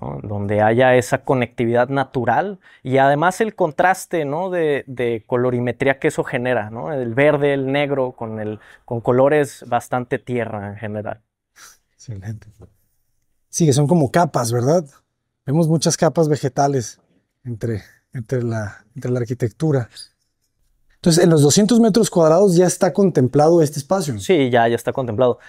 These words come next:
Speaker 1: En realidad, planta baja como tal, eh, son cien,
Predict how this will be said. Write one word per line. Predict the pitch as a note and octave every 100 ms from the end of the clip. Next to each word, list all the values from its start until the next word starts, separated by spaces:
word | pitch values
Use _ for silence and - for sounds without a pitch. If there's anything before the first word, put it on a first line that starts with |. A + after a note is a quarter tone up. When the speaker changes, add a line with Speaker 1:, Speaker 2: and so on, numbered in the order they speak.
| -
Speaker 1:
En | A#2+
realidad, | A#2+ A#2+ B2 D3+ -
planta | D#3 D#3+ E3 F#3
baja | D3+ D#3 - G3+ -
como | B2+ A#2
tal, | - E3+ C4 - _ _ _
eh, | B2+ A#2
son | A2 - B2+ C3 C3
cien, | C3+ B2+ B2+ B2